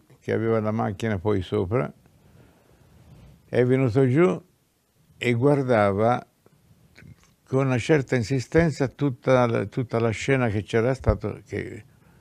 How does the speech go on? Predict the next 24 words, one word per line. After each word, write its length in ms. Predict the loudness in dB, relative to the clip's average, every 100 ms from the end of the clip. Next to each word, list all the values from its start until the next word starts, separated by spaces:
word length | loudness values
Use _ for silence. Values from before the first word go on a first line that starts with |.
| _ _ _ -20 _ _
e 100 | -12
poi 260 | 0 2
se 180 | 2 -2
n'è 100 | -2
andato 380 | -2 -2 -4 -4
via, 320 | -2 -4 -4 -10
se 260 | -20 -6 -4
n'è 120 | -2
ritornato 460 | -4 -4 -6 -6 -6
via. 280 | -8 -10 -18 _ _ _ _ _ _ _
Quello, 680 | 4 6 8 6 4 -6 -6 -4
ecco, 400 | 0 0 -2 -8 _
se 180 | -4 0
uno 160 | 0
fa, 300 | 2 2 2 -2
osserva 640 | -6 -6 -2 0 2 2 -2
quel 220 | -2 -6
fatto 380 | -4 -6 -2 -2
lì, 260 | -2 -4
e 240 | -6 -8 -8
credo 320 | -8 -8 -6
pochi 340 | -2 -2 -2
l'hanno 220 | -4 -4 -6
osservato, 680 | -6 -6 -4 -6 -6 -12